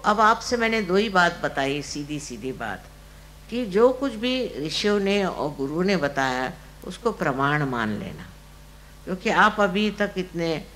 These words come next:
प्रवीण नहीं हैं, आप इतने पहुँचे नहीं। फिर उसके बाद दूसरी बात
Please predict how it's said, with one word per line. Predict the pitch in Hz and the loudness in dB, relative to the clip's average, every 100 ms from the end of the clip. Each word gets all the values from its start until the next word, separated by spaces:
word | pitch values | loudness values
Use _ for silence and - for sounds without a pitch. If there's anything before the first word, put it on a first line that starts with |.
| - - | -20 -8
प्रवीण | 156 160 196 214 151 | 0 2 4 4 2
नहीं | 143 151 | 0 0
हैं, | 147 147 | -2 -2
आप | 139 - | -6 -10
इतने | 147 151 | -10 -10
पहुँचे | 147 127 120 160 175 | -10 -10 -8 -4 -2
नहीं। | 170 143 - - - - - - - - - - - - | -2 -4 -8 -16 -20 -20 -20 -20 -20 -20 -20 -20 -14 0
फिर | 311 294 | 2 2
उसके | 233 240 - 262 | 0 -6 2 4
बाद | 135 - - - | 4 -2 -6 -12
दूसरी | 170 - 196 | -10 -6 -4
बात | 117 85 | -4 -8